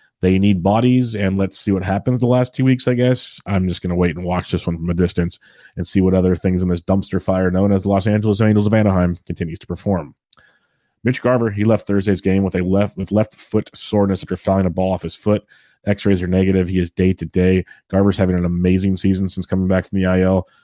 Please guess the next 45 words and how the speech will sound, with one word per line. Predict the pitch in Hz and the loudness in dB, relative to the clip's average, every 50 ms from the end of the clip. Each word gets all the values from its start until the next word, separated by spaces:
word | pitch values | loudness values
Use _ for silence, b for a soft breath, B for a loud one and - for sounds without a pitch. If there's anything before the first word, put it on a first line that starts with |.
| b b | b b
Hopefully | - 98 98 92 - - 92 | 0 0 0 0 2 0 2
this | 90 90 | 2 2
doesn't | - 95 90 92 85 | 0 0 -2 -2 -4
hamper | 80 82 95 90 85 92 92 | -2 -2 -2 -2 0 -2 -2
him | 90 85 | -2 -2
for | - 90 | -2 -2
long | 90 90 95 92 92 | 0 2 2 2 2
as | 90 80 | 0 -2
the | 87 | -2
Rangers | 87 90 92 95 90 95 90 90 | -2 0 0 0 2 0 -2 -2
are | 87 85 - b b b b b b | -2 -4 -6 b b b b b b
fighting | _ - 107 107 110 110 107 | _ -2 0 2 2 2 0
for | 98 - 92 | 0 0 0
a | 87 | 0
postseason | - - 98 92 - - 98 90 90 87 80 | 0 0 0 0 2 0 0 0 0 -2 0
berth, | - 104 104 104 98 - b b b b b b b | 2 2 2 2 2 -2 b b b b b b b
and | b 90 90 82 | b -4 -4 0
Garver | 95 95 92 90 90 87 | 2 2 2 2 2 0
has | 85 | 0
been | - 90 85 | 0 -2 -4
outstanding | 82 82 76 - - - - 95 92 87 87 85 82 80 | -4 -6 -6 -6 -6 -4 0 0 2 2 2 0 -2 -4
behind | 87 80 85 82 82 | -6 -6 -6 -6 -6
the | 82 | -6
dish. | - - 85 80 73 - - - _ _ _ _ _ _ b b b b b b b b b b b b - | -6 -6 -6 -4 -4 -8 -12 -12 _ _ _ _ _ _ b b b b b b b b b b b b 0
Uh, | 98 98 98 | 2 2 4
the | 98 107 | 4 4
M | 117 127 | 4 4
R | 135 127 | 4 4
I | 120 120 123 117 | 4 4 4 4
on | 104 | 4
Ryan | 104 104 107 107 | 4 4 4 4
Mountcastle's | 107 104 104 101 - 104 98 - 95 85 | 4 2 2 2 0 0 0 0 -4 -4
shoulder | - - 107 104 101 98 | -2 0 0 2 2 2
we | 92 | 2
mentioned | 87 92 87 - 92 | 2 0 -2 -2 -2
yesterday | 92 92 90 - - 90 90 87 | -2 -2 -2 0 0 0 0 0
show | 87 - - 92 90 | 0 -2 0 0 2
that | 90 87 - | 2 0 -2
Mountcastle | - 92 92 90 - - 90 90 - 90 87 | -2 -4 -4 -2 0 0 0 0 2 2 2
left. | 95 95 92 - | 2 2 2 2
We'll | 92 87 | 0 -2
get | 87 - - | -2 0 0
imaging | 104 104 98 95 101 101 98 98 | 2 2 2 2 2 2 2 2
on | - 98 98 92 90 | 2 2 2 2 2
Thursday. | - 107 107 110 107 104 104 104 95 | 2 4 4 4 4 4 4 2 2